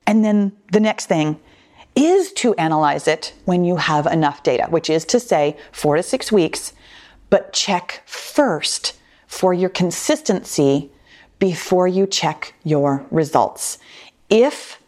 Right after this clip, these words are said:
there's a discrepancy on your consistency, you are aiming for at least ninety all the way up to a hundred percent consistency before you can truly draw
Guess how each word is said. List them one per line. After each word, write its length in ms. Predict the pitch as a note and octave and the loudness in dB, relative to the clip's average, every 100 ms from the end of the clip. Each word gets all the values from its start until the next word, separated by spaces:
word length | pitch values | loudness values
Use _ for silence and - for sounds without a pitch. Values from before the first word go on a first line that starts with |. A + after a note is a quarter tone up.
| _ _ _ | _ _ _
there's 200 | G3+ F#3+ | 0 2
a 60 | F#3+ | 0
discrepancy 640 | F#3+ - F#3+ G#3 G#3 A3+ | -2 -2 -2 -2 -2 0
on 160 | G3 F#3 | 2 0
your 100 | F3+ | -2
consistency, 920 | F3+ E3+ - E3+ A3+ A3+ B3+ C4+ C4+ - - - | -2 -2 -2 0 0 0 0 -2 -4 -20 -10 -2
you 220 | G3 G#3+ | 2 2
are 160 | G#3+ - | 0 -2
aiming 360 | G3 G3+ G#3+ | -2 0 0
for 300 | A3 F#3+ F#3+ | -2 -2 -2
at 140 | A3+ - | 0 0
least 920 | F#3+ G3 G#3 A3+ D#3 - - - - _ _ _ - | 2 2 2 2 -2 -6 -8 -8 -12 _ _ _ -2
ninety 720 | F#3 F3+ F#3 F3+ F3+ G3+ - _ _ _ | 0 2 0 0 0 -2 -8 _ _ _
all 100 | E3+ | -2
the 100 | E3+ | 0
way 140 | F3+ F3 | 0 0
up 140 | - | -2
to 160 | - F3 | -2 0
a 60 | |
hundred 460 | D3+ - E3+ E3 F#3 | 0 -2 0 0 -2
percent 340 | G#3+ G#3+ A#3 | -4 -2 -2
consistency 840 | - B3 A3 G3+ F#3 G3+ - D3+ E3+ - _ _ _ | 0 0 0 -2 -2 -2 0 0 -2 -12 _ _ _
before 420 | F#3+ E3 F3+ F3 | -4 0 2 2
you 240 | F3 F3 F#3 | 2 0 0
can 240 | F3 D#3+ | -2 -4
truly 680 | - - F#3 F#3 F#3+ G3 F#3+ | -6 -6 0 0 2 0 -2
draw 400 | D#3+ D#3+ D3+ | 0 0 0